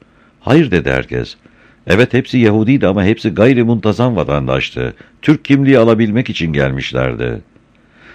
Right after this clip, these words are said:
Konsolosluk açılır açılmaz Bay Moïse derdini anlattı.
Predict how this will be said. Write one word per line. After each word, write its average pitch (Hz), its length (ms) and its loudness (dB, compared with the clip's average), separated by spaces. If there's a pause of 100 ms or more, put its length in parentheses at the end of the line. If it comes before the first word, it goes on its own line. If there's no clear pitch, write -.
(140)
Konsolosluk 139 600 2
açılır 98 360 -2
açılmaz 71 560 -2
Bay 98 160 4
Moïse 87 400 -2
derdini 76 360 0
anlattı. 64 720 -6